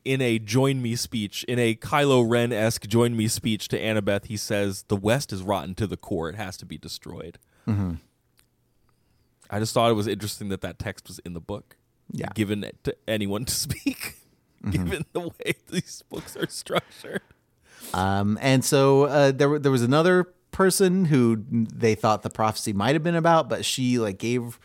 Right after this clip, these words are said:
Speaker 2: her life and became a tree that protects Camp Half-Blood.
Speaker 1: Yeah. Yes.
Speaker 2: Uh, and so
Speaker 1: Thalia,
Speaker 2: now,
Speaker 1: yes.
Speaker 2: and so now that Percy's been discovered, everybody thinks maybe it's him. But Percy's, like, thirteen, right? Thirteen or fourteen?
Speaker 1: Yeah, yeah, yeah, yeah.
Speaker 2: Um,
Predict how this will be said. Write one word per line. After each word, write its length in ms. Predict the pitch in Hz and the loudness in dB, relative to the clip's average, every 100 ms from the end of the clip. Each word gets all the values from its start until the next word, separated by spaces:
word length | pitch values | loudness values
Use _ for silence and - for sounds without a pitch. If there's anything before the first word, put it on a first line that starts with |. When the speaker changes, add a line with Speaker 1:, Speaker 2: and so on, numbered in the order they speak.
| - _ _ _ - | -20 _ _ _ -10
Speaker 2:
her 140 | 104 | -4
life 320 | 98 123 123 | 2 2 4
and 100 | 110 | 2
became 460 | 107 - 127 117 117 | 0 0 2 4 2
a 80 | 107 | 0
tree 340 | - 139 147 | 0 2 4
that 160 | 131 - | 4 4
protects 400 | 120 - 120 - | 0 0 0 -2
Camp 340 | - 110 98 | -2 -2 -2
Half-Blood. 720 | 120 131 - 117 107 98 117 - _ _ - | 0 0 0 2 4 4 -2 -12 _ _ -2
Speaker 1:
Yeah. 120 | 151 | 0
Yes. 320 | - - - - _ - - | 0 -4 -14 -18 _ -20 -2
Speaker 2:
Uh, 300 | 117 107 104 | 2 2 2
and 60 | 104 147 | 2 4
so 60 | 135 | 4
Speaker 1:
Thalia, 180 | 107 | 2
Speaker 2:
now, 360 | 107 110 110 110 | 2 2 2 2
Speaker 1:
yes. 260 | 113 - - | 0 -4 -4
Speaker 2:
and 140 | 120 | 0
so 120 | 113 113 | 2 4
now 200 | 117 120 | 4 4
that 160 | 117 | 2
Percy's 380 | 147 165 151 117 | 2 2 2 0
been 160 | 113 98 | 0 0
discovered, 560 | - 95 92 95 95 | -2 -4 -4 -2 -4
everybody 360 | 101 104 104 98 | -4 -2 0 0
thinks 360 | 113 101 - | 0 -2 -2
maybe 240 | 104 107 156 | -2 2 2
it's 120 | 165 | 2
him. 280 | 262 147 104 | 2 2 0
But 120 | 110 | -2
Percy's, 320 | 185 226 285 | 0 2 2
like, 140 | 220 180 | 0 2
thirteen, 480 | 165 - 131 95 95 | 0 0 0 0 -2
right? 180 | 107 | -4
Thirteen 300 | 110 127 143 | -2 -2 -2
or 60 | 135 | -2
fourteen? 460 | 139 143 156 160 165 | -2 -4 -2 -2 2
Speaker 1:
Yeah, 180 | 120 80 | 0 -2
yeah, 140 | - 104 | -8 -6
yeah, 120 | 87 87 | -6 -10
yeah. 80 | - _ _ _ _ _ _ _ - | -14 _ _ _ _ _ _ _ -8
Speaker 2:
Um, 540 | 90 92 90 87 87 | -4 -4 -2 -4 -6